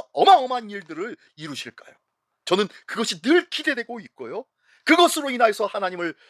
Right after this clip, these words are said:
향한 믿음의 기도를 끊이지 않고 있습니다. 오늘도 이 믿음의 기도의 줄을 꼭 붙잡고 놓치지 않는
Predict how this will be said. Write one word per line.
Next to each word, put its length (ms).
향한 300
믿음의 480
기도를 400
끊이지 480
않고 260
있습니다. 420
오늘도 320
이 240
믿음의 460
기도의 360
줄을 360
꼭 480
붙잡고 520
놓치지 400
않는 240